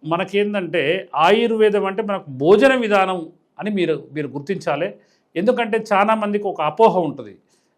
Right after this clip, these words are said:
చాలామంది, కొంతమంది డాక్టర్లు ఏంటంటే, "ఆయుర్వేదమా మీరు వాడుతున్నారా, జాగ్రత్త" అనే కొన్ని, కొన్ని సిమ్టమ్స్ కూడా మా దగ్గరకు వచ్చిన,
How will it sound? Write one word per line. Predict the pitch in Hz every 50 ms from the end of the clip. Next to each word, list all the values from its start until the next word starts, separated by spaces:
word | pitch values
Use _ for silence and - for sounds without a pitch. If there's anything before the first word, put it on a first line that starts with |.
| _ - 185
చాలామంది, | 185 196 226 233 226 220 220 196 208 208 208
కొంతమంది | 208 175 175 180 208 196 185 185 190 202
డాక్టర్లు | 190 180 175 185 180 180 214 196 190 185
ఏంటంటే, | 175 165 165 165 165 196
"ఆయుర్వేదమా | 180 - 127 143 160 185 202 214 208 202 190 196 185 175 165 170 175 170 156
మీరు | 139 143 156 151
వాడుతున్నారా, | 143 135 143 160 185 185 - 196 180 175 170 160 156 151 143
జాగ్రత్త" | 117 110 139 156 175 170 185 185 180 180 -
అనే | 165 156 147 147 147 143 131 120 - _ _ _ _ _ _ -
కొన్ని, | 185 202 233 220
కొన్ని | 220 220 214 214 202
సిమ్టమ్స్ | 202 - 196 196 208 202 202 196 180
కూడా | 196 190 196
మా | 185 175
దగ్గరకు | 165 175 170 196 185 190 185
వచ్చిన, | 175 175 - 175 170 151 139 139